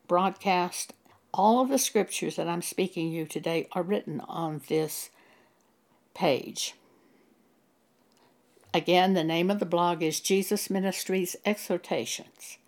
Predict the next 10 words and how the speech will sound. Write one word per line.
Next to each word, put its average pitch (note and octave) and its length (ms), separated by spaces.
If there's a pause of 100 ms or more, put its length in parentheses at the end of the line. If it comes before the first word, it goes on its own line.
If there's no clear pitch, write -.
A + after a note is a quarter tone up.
(800)
Thank G#3+ 340
you G#3 140
for F3 220
allowing D#3 500
me D#3+ 260 (280)
to E3+ 100
speak - 380
with D#3 160
you D3+ 120
today. - 580